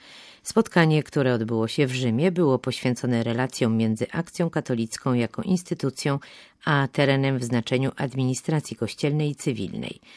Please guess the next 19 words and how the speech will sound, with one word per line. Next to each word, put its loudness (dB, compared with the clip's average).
Jednak 4
największe 2
echo -2
znalazły 0
odniesienia -2
do 0
aktualnych 0
wydarzeń, 0
interpretowanych 2
często 0
jako 0
atak -2
ekipy -4
premiera 0
Silvio -2
Berlusconiego -2
na 0
wolność -4
Kościoła. -6